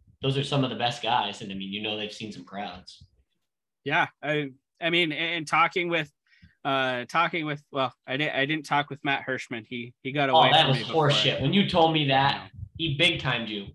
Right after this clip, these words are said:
Speaker 1: That's bullshit.
Speaker 2: He, he got away from me before,
Speaker 1: <laughs>
Speaker 2: before I, I could, uh, I could get to him. He was walking around, but yeah, I don't think he took any media. So, um,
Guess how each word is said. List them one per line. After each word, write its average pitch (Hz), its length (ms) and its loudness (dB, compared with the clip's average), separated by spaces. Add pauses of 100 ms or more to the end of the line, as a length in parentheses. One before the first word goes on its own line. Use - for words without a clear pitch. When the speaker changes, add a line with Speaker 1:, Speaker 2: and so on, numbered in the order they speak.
(160)
Speaker 1:
That's 165 280 -8
bullshit. 98 320 -12
Speaker 2:
He, 165 280 -2
he 160 140 -4
got 196 180 4
away 185 260 2
from 151 200 -4
me 135 140 0
before, 123 560 -4 (140)
Speaker 1:
<laughs> - 200 -14
Speaker 2:
before 139 460 -2
I, 131 180 0
I 120 140 -4
could, 123 240 -6
uh, 113 440 -6
I 117 200 -8
could 120 160 -8
get 123 160 -6
to 120 100 -10
him. 117 220 -8
He 113 100 -14
was 110 140 -14
walking 127 340 -2
around, 123 380 -2
but 117 160 -8 (280)
yeah, 139 200 0
I 139 80 0
don't 190 160 0
think 208 120 -4
he - 120 -20
took 170 180 -12
any 139 220 -2
media. 87 420 -10
So, 107 360 -10 (400)
um, 101 560 -6